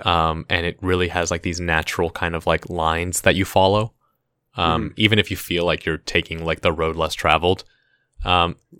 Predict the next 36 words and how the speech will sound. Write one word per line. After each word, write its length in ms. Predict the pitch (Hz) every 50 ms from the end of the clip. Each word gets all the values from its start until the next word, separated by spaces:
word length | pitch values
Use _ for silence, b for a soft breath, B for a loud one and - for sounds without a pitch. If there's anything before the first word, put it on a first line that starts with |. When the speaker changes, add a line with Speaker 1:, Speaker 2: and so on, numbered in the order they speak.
| - -
Speaker 1:
the, 100 | - 127
the 200 | 131 - 135 120
thing, 420 | - 185 202 202 196 190 175 - - _ -
I, 80 | 123 -
I, 160 | 127 127 127 -
I 80 | -
think 140 | 135 170 160
I 40 | 127
f-, 120 | - - - _ _ _ _ _ _
put 240 | - - 107 - -
my 240 | - 95 87 87 85
finger 320 | - - 92 87 85 82
on 140 | 82 80 80
it. 80 | 82 80
The 80 | - 98
thing 200 | - - 156 175
that 240 | 190 156 - - -
bothers 320 | 95 95 92 95 90 -
me 80 | 95 95
about 340 | 90 85 90 - - - - _ -
how 200 | - - 95 87
Horizon 480 | 87 90 87 87 85 85 87 95 87
Zero 240 | 85 90 92 90 87
Dawn 320 | 82 - 82 80 82 82 82
looks 260 | 82 82 82 - -
is 120 | - 101 -
kind 180 | - 127 139
of 100 | 170 160
the 60 | -
thing 260 | - - - 101 101 101
that 180 | 101 - -
bothers 320 | - 82 85 92 90 - -
me 80 | 95
about 320 | 92 87 92 87 - - _
Bethesda 580 | 92 - - - - - 113 113 - - 113
games, 460 | 110 120 123 123 135 135 143 135 -